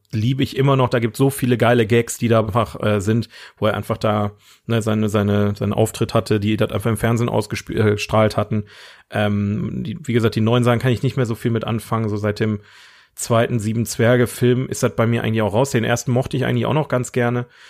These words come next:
Aber ja, mein Gott, man wird halt älter, ähm, und ich, ich kann, ich kann schon verstehen, wenn er sagt, okay, ähm, ich ruhe mich auf meinen Lorbeeren aus, hatte auch verdient, er hat genug gemacht, was großartig war und, ähm, es muss ja auch nicht jedem gefallen am Ende, ne?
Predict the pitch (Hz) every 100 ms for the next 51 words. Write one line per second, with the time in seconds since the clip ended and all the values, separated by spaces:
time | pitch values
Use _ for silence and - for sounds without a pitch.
0 | - _ - 104 104 101 101 101 - -
1 | 104 110 98 - _ - 113 110 110 107
2 | 104 113 107 - 117 - 127 123 - 110
3 | 110 107 110 - 110 104 - - - -
4 | 117 123 110 - 135 147 131 120 131 139
5 | 131 113 120 123 120 127 120 - - -
6 | _ 113 107 107 - _ 120 127 147 160
7 | - 123 135 127 123 131 123 117 123 147
8 | - 127 120 - 117 104 123 113 110 110
9 | 135 - 127 123 - 113 - 123 131 120
10 | 117 101 107 107 101 - - - - 107
11 | 104 - 98 95 - - 107 120 117 -
12 | - - - - - 101 101 98 - 110
13 | 98 98 - 113 110 101